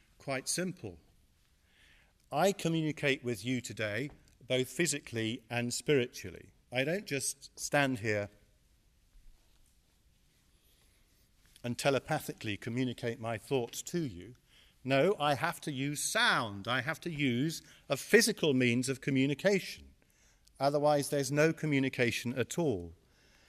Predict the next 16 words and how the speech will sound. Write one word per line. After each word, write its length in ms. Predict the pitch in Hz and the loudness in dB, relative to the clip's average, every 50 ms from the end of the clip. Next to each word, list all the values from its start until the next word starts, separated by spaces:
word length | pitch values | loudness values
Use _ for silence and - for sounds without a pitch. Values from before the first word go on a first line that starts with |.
| _ _ _ _ - | _ _ _ _ -4
And 180 | 123 120 110 | -2 0 2
given 260 | - 147 156 160 175 156 | 4 4 4 4 2 0
that 160 | 147 139 - | -2 -2 0
God 240 | - 131 131 131 - | 2 2 2 2 0
has 160 | 123 107 110 | -2 -6 -4
made 280 | 120 135 143 135 120 | -2 -2 -2 -2 -2
us 160 | 120 110 - - | -4 -8 -8 -8
physically 520 | - 160 170 190 170 - - - 120 113 | -6 -6 -6 -6 -10 -12 -12 -12 -10 -10
and 140 | 104 101 - | -10 -10 -12
spiritually, 800 | - - - 143 143 135 131 - - - 107 95 101 107 110 - _ _ _ _ _ _ _ _ _ | -12 -10 -6 -4 -2 -2 -4 -6 -8 -10 -8 -8 -8 -8 -8 -10 _ _ _ _ _ _ _ _ _
he 180 | - 117 110 | -10 -8 -6
needs 400 | 104 113 127 131 135 139 - - | -4 0 0 0 0 0 -2 -6
to 120 | - - 127 | -8 -10 -8
communicate 840 | - - 131 127 143 170 175 156 147 127 - 131 120 123 - - | -6 -6 -4 -2 0 0 0 0 -2 -2 -2 -2 -2 -2 -2 -6
to 160 | - - 117 110 | -8 -4 -2 -2
us 300 | 110 107 - - - | -2 -2 -4 -4 -6